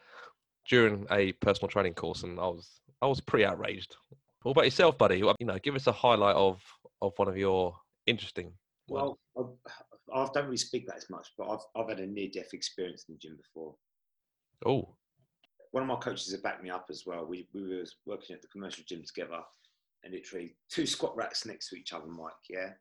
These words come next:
Speaker 2: I had my bar, he had his bar, yeah? And what happens? This, this guy, he had three plates aside on, which is,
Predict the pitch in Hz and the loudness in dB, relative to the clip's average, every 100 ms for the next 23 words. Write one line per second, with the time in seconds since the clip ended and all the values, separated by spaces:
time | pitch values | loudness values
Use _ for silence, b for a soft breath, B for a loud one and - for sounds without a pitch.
0 | _ _ _ b b b b b - 113 | _ _ _ b b b b b -4 -4
1 | 113 110 104 104 98 92 92 _ _ _ | -2 -2 -4 -2 -4 -4 -6 _ _ _
2 | - 92 82 80 - 80 78 82 87 85 | -10 -8 -8 -12 -10 -10 -8 -8 -10 -12
3 | _ _ 85 92 90 - 78 71 - 98 | _ _ -12 -8 -8 -10 -20 -20 -12 -12
4 | 98 110 - 113 87 78 - _ _ _ | -10 -10 -8 -4 -4 -4 -10 _ _ _
5 | _ _ _ _ _ B B B - 101 | _ _ _ _ _ B B B -4 -2
6 | 98 - _ - - 127 - 87 - - | -2 -4 _ -10 -4 -4 -4 -8 -6 -4
7 | 104 95 90 90 - 80 80 87 80 - | -2 -2 -2 -6 -12 -12 -10 -8 -8 -10